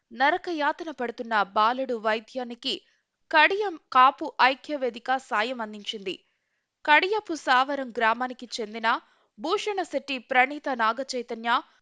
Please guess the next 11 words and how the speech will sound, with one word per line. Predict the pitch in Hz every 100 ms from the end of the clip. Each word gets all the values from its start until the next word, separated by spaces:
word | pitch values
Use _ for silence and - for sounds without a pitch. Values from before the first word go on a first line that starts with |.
| _ 214
గత | 330 392
నెల | 359 339
పదకొండవ | 392 311 269 - 415 359
తేదీన | 311 277 269 277
జరిగిన | 254 247 254 262 240
విద్యుత్ | 196 262 - 359 -
ప్రమాద | 262 240 285 269
ఘటనలో | 226 226 240 262 254 208 - _ -
తీవ్ర | 339 359 330
గాయాల | 233 240 262 294 285
పాలయ్యాడు. | 233 226 214 208 190 180